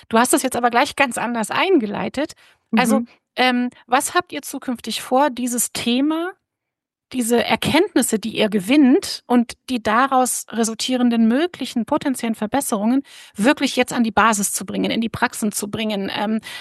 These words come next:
Speaker 1: ich sag's jetzt ganz altertümlich, an den Mann zu bringen. Sorry für diese Formulierung, ihr wisst, was ich meine. Was sind da deine Strategien oder habt ihr da schon einen Plan oder du jetzt persönlich, ähm, um hier wirklich die Kollegen und Kolleginnen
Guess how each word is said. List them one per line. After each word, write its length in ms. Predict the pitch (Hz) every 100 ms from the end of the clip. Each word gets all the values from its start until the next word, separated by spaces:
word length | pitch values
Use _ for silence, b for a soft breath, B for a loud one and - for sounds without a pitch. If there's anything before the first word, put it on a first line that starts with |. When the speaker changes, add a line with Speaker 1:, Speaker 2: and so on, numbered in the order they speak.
| B -
Speaker 1:
ich 200 | 233 -
sag's 240 | 226 -
jetzt 260 | 247 - -
ganz 460 | 240 247 - - -
altertümlich, 640 | 233 220 214 - 220 214 -
an 80 |
den 120 | 233 220
Mann 200 | 233 233
zu 180 | 254
bringen. 420 | 226 247 254 277 330 B
Sorry 480 | - - 254 262 330 B B
für 140 | - 233
diese 220 | 247 240
Formulierung, 640 | - 233 220 226 262 294
ihr 140 | 254 240
wisst, 200 | - 220
was 180 | 220
ich 140 | 220 -
meine. 420 | 208 202 196 196 b b b
Was 220 | 240 311
sind 200 | 339 302
da 220 | 240 269 269
deine 400 | 247 247 247 226
Strategien 640 | - 233 202 214 247 302
oder 200 | 247 226
habt 160 | 233 -
ihr 60 | 240
da 120 | 226
schon 200 | - 233
einen 200 | 233 -
Plan 440 | - 220 233 277
oder 180 | 233 220
du 220 | 196 269
jetzt 280 | 277 277 -
persönlich, 520 | 247 220 233 240 233 b b b b -
ähm, 220 | 220 220 233
um 100 | 226
hier 360 | - 254 214
wirklich 360 | 240 - 233 -
die 120 | 240
Kollegen 420 | - 220 240 254
und 120 | 220
Kolleginnen 760 | - 226 226 240 233 226 226